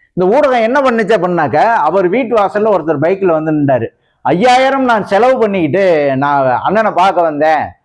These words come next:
அவர் என்னை கவனிக்கல, அஹ், எனக்காக அவர் வரல"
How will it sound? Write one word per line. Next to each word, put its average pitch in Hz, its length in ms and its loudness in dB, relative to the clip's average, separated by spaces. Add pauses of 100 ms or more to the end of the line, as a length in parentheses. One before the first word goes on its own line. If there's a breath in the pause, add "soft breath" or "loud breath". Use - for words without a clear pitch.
(320)
அவர் 190 200 2
என்னை 180 260 0
கவனிக்கல, 165 720 2 (380)
அஹ், 151 400 2
எனக்காக 226 460 2
அவர் 185 240 2
வரல" 180 320 2